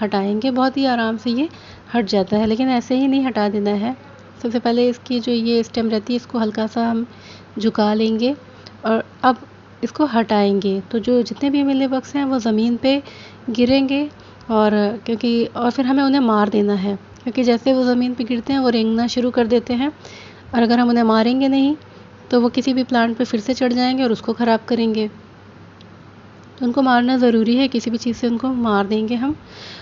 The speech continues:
और इस तरह से देखिए, नाइंटी परसेंट तो इसी तरह से साफ़ हो गए, और बाकी जो बचे खुचे हैं, तो ये neem oil का spray अब हम कर देंगे इन पे,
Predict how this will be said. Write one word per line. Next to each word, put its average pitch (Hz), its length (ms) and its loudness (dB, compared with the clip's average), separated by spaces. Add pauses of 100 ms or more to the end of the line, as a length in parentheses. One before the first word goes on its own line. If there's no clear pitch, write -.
(160)
और 240 80 -2
इस 226 100 -4
तरह 233 160 2
से 240 120 -2
देखिए, 240 280 -2
नाइंटी 208 340 2
परसेंट 233 400 -2 (100)
तो 240 240 4
इसी 240 240 -4
तरह 240 200 2
से 247 140 -4
साफ़ 214 320 -2
हो 220 100 0
गए, 233 160 0 (1120)
और 240 60 -2
बाकी 220 260 2
जो 247 100 2
बचे 233 280 0
खुचे 262 220 -4
हैं, 254 240 -2
तो 247 120 -6
ये 220 120 -2
neem 226 240 0
oil 220 160 0
का 233 160 0
spray 247 480 -2 (140)
अब 240 140 2
हम 220 180 0
कर 220 180 -4
देंगे 226 320 -2
इन 220 120 -2
पे, 277 160 -2